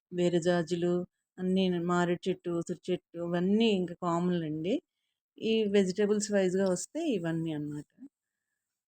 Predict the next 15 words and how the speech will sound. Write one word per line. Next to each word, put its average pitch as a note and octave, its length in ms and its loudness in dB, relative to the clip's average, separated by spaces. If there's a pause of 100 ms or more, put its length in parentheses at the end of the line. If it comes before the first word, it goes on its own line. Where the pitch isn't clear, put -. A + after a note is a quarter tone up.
(760)
చిన్న A#3 280 0
చిన్న B3 240 4
వీడియోస్ A#3 400 4
అన్నీ A3 240 0
పెడుతున్నాను, F#3+ 760 0
అవన్నీ F#3 500 -2
తీసి F#3+ 520 -8
ఇది G#3+ 120 0
ఒకసారి G3+ 360 0
లాంగ్ F#3 300 0
వీడియో G#3 220 0
చేద్దాము F#3 680 -2
ఎలా F3 240 -4
ఉంటుందో F3 380 -4
అని F3 200 -4